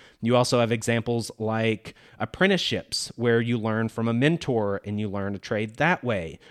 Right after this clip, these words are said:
You have various examples from China to Greece and all over the place of philosophers and philosophy gaining popularity in different ages and different times and places.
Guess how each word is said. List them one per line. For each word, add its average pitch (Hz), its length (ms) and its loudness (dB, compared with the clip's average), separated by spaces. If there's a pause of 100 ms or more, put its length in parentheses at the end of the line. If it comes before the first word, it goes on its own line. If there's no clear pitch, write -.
(200)
You 110 140 -2
have 113 240 2
various 139 520 4
examples 117 540 0
from 90 180 -6
China 127 560 2
to 98 120 -8
Greece 120 520 -4
and 101 100 -4
all 139 160 4
over 131 140 2
the 113 80 -4
place 92 380 -6
of 113 380 0
philosophers 117 1000 -2
and 107 400 -6 (280)
philosophy 117 840 0
gaining 120 460 0
popularity 117 760 0
in 98 100 -2
different 110 300 -4
ages 110 440 0
and 107 100 -2
different 107 260 -6
times 107 360 -4
and 104 120 -4
places. 117 640 -2